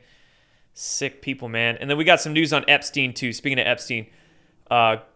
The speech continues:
Google co-founder and other billionaires are issued subpoenas in lawsuit over J P Morgan Chase's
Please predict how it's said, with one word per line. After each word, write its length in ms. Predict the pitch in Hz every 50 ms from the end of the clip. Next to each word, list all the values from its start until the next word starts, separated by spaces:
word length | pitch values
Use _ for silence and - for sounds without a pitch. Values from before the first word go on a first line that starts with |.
| _ _
Google 400 | - 165 185 202 214 185 226 208
co-founder 800 | 220 - - 185 180 185 185 - 185 170 165 160 156 165 160 160 160
and 180 | 151 143 135 - -
other 220 | 160 170 170 202 190
billionaires 580 | 151 175 175 175 170 160 156 151 147 143 -
are 160 | - - 143
issued 440 | - - 151 151 - - 151 139 -
subpoenas 840 | - - - 143 - - - 247 262 226 170 147 147 160 165 - - _ _ _ _ _ _ -
in 160 | 143 143 139
lawsuit 560 | 143 160 175 185 175 - - 151 143 139 139 -
over 360 | 139 147 151 139 135 151 151
J 240 | 135 123 139 143 147
P 180 | 139 143 160 147
Morgan 460 | 139 135 135 143 143 135 139 131 131
Chase's 680 | 131 - - 151 135 131 127 123 - - 131 120 113